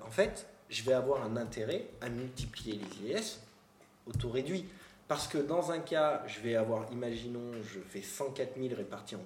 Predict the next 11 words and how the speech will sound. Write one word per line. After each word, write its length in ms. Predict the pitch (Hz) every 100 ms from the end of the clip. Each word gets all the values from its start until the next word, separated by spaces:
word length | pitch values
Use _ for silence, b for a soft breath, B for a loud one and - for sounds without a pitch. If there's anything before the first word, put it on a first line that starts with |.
| -
trois 340 | - 120 113
activités 560 | 107 - 110 104 101 - -
équivalentes. 720 | 104 - 95 104 139 233 240 B B B
J'ai 240 | - 143 -
une 180 | 175 170
société, 600 | - 143 - 135 135 127
j'ai 160 | 104
trente-huit 520 | 104 160 151 - 143 135
mille 200 | 135 131
cent 200 | - 117
vingt 300 | 113 113